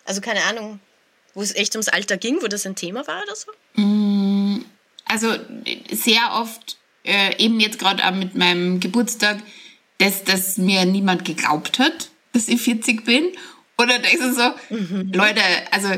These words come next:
Speaker 2: jetzt sag ich's eh schon ganz ehrlich und ich möchte kein Problem damit haben, aber wenn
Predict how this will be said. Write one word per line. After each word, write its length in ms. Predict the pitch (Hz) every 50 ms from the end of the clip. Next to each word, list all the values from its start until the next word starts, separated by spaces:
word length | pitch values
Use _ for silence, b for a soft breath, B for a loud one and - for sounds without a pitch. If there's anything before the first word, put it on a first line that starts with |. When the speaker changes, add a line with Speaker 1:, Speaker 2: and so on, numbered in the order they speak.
| - -
Speaker 2:
jetzt 200 | - 180 180 -
sag 200 | - 196 208 226 240
ich's 120 | 254 220 -
eh 140 | - 202
schon 160 | 226 240 233 202
ganz 320 | 180 - - - - -
ehrlich 540 | - 180 175 175 180 226 247 269 311 - -
und 160 | - 202 185
ich 140 | 190 180 180
möchte 340 | 202 190 202 214 214 226 -
kein 240 | - 180 185 185 185
Problem 400 | 180 - 185 - 175 170 165 185
damit 380 | 196 190 190 190 180 185 -
haben, 420 | - 170 170 185 220 240 269 254 - -
aber 260 | - 175 185 190 190
wenn 380 | 180 185 185 190 185 - -